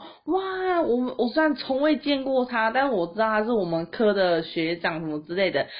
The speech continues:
有一天，她就是想说：“好，我真的很想跟这个男生见面。”他那时候学校离夜市的地方大概要走半个小时，坐计程车大概五至十分钟。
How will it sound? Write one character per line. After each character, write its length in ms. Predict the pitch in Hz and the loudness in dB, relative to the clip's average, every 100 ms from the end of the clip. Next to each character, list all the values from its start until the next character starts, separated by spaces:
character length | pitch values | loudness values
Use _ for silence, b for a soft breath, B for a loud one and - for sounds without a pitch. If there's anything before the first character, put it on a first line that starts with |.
| B B | B B
有 180 | - 208 | 2 4
一 80 | 285 | 4
天， 380 | - 254 233 240 B B B | 4 2 2 -4 B B B
她 160 | - 254 | -2 0
就 120 | 285 | 2
是 80 | 285 | 2
想 240 | 262 180 165 | 0 -4 -2
说 140 | 196 | -4
：“好， 180 | - 160 | -2 0
我 140 | 156 | 2
真 180 | 160 247 | 0 0
的 80 | 247 | 2
很 160 | 240 185 | 2 2
想 180 | 185 170 | 0 0
跟 120 | 180 | 0
这 60 | |
个 80 | 202 | 0
男 180 | 180 180 | 0 0
生 180 | 180 165 | -2 0
见 200 | 190 185 | -2 0
面。” 200 | 180 - B B B - | -4 -8 B B B -2
他 180 | 320 | 0
那 200 | 320 381 | 2 2
时 80 | 320 | 2
候 160 | 294 311 | 2 2
学 300 | - 220 214 | 2 4 6
校 180 | 311 240 | 4 4
离 160 | 208 | 2
夜 240 | 220 269 226 | 2 2 2
市 80 | |
的 140 | 262 226 | 2 2
地 160 | 240 | 2
方 160 | 226 214 | 0 2
大 80 | 220 | 2
概 60 | |
要 100 | 233 | 0
走 180 | 220 160 | 0 0
半 200 | - 220 | 0 -2
个 100 | 160 | -2
小 220 | 175 101 | -4 -6
时， 280 | - - - | -8 -10 -8
坐 160 | - 262 | -2 0
计 100 | 254 | 2
程 180 | 247 190 | 2 2
车 160 | 214 190 | 2 2
大 140 | 196 | 2
概 180 | 196 - 180 | 0 0 -2
五 220 | 156 147 | -4 -2
至 180 | 214 214 | -2 -2
十 160 | 156 | -2
分 220 | 151 143 | -4 -2
钟。 160 | 151 | -2